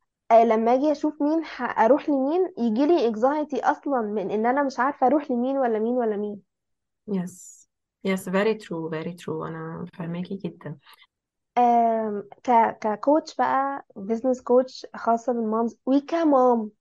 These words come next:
Speaker 1: آه، above all يعني. فكرة إن إحنا نشتغل شوية، المامز أحيانًا بيبقى في أمهات بيبقى عندهم sense of guilt.
Speaker 2: مم.
Speaker 1: إنه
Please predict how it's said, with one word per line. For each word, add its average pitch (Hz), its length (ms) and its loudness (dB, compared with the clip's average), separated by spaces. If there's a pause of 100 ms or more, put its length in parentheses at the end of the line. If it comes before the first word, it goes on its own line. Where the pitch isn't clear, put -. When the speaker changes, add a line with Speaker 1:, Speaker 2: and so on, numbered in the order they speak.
(680)
Speaker 1:
آه، 208 260 2
above 240 220 4
all 233 360 0
يعني. 202 400 -6 (1300)
فكرة 392 380 2
إن 247 180 0
إحنا 277 540 -4
نشتغل 247 680 -4
شوية، 294 520 0
المامز 277 440 -2
أحيانًا 262 340 -4
بيبقى 247 200 -4
في 262 140 -6
أمهات 247 320 -4
بيبقى 247 280 -4
عندهم 233 500 -4
sense 262 400 -6
of 220 40 -6 (160)
guilt. 208 220 -4 (1080)
Speaker 2:
مم. 190 300 -2
Speaker 1:
إنه 220 260 0